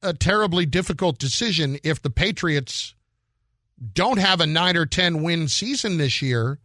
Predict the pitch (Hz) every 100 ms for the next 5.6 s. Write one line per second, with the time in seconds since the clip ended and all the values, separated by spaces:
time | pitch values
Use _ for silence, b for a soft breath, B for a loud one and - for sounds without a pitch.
0 | _ _ _ _ - 139 - 143 123 240
1 | 262 269 - 254 285 240 240 135 139 196
2 | - _ _ _ _ _ _ _ _ -
3 | 165 165 139 208 190 - 160 190 185 -
4 | 233 226 185 214 - 233 190 233 240 -
5 | 220 226 175 175 107